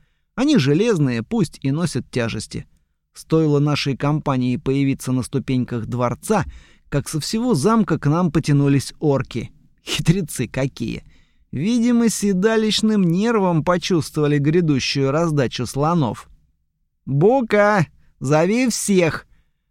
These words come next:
Отдельно лично пригласи бабушку и Гибизе!" Урубука сорвался с места и побежал выполнять, при этом улыбаясь так, что мог напугать любого светлого.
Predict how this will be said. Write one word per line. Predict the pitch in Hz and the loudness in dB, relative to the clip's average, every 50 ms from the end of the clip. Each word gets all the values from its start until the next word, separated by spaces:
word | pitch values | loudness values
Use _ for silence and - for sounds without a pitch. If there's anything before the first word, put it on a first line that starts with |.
| _ _ | _ _
Отдельно | 139 143 156 156 151 143 147 226 254 254 247 220 175 147 151 - | 0 2 2 4 2 2 2 2 2 2 2 4 2 2 0 0
лично | - 175 175 226 240 180 - - 170 160 147 | 0 2 2 4 4 2 2 0 0 -2 0
пригласи | - 156 156 160 165 170 151 - - 156 | 0 0 2 2 2 2 0 0 0 0
бабушку | 151 160 214 240 247 214 185 - - 143 127 | 2 2 2 4 4 2 2 0 0 -4 -4
и | - - 175 220 | -2 -2 0 2
Гибизе!" | 214 202 220 196 160 160 156 156 131 143 139 131 - - _ _ _ _ _ _ _ _ _ _ _ _ _ - | 2 4 4 6 6 6 6 6 4 2 0 0 -2 -8 _ _ _ _ _ _ _ _ _ _ _ _ _ -2
Урубука | 139 143 139 139 131 135 156 135 - 113 | 0 2 2 2 2 2 2 0 0 -4
сорвался | - - 127 131 127 143 139 120 - - | -6 -4 -2 -2 0 0 0 -2 -2 -6
с | 117 - | -6 -4
места | - 175 196 170 - - 131 | -2 -2 -2 -2 -2 -2 -4
и | 123 | -4
побежал | - - 123 120 135 123 135 147 139 131 | -2 -2 -2 0 0 0 0 0 0 0
выполнять, | 123 131 127 - 135 127 135 131 123 113 104 - - - _ _ _ _ _ _ _ _ _ _ _ _ | 0 0 0 0 0 0 0 0 0 -2 -4 -6 -12 -16 _ _ _ _ _ _ _ _ _ _ _ _
при | - 156 170 175 | 0 2 2 2
этом | 185 170 - 175 165 170 | 2 0 0 0 0 0
улыбаясь | - 175 165 175 185 175 170 175 147 127 120 120 113 - - _ | 0 2 2 4 2 2 2 2 2 0 0 -2 -4 -6 -8 _
так, | - 196 190 202 - - - - - - - - _ | 0 2 2 2 0 -6 -14 -16 -20 -20 -20 -20 _
что | - - - - 214 214 | -14 -8 -2 0 2 2
мог | 190 147 135 143 - - | 4 4 2 0 0 0
напугать | 190 185 170 196 196 160 131 127 135 - | -2 -2 0 0 0 0 0 0 0 0
любого | 160 175 185 170 139 123 135 165 | 0 0 2 2 2 2 2 0
светлого. | 185 - - 220 151 104 - 117 113 107 - - | -2 -2 -2 -2 -2 -2 -2 -4 -4 -4 -6 -8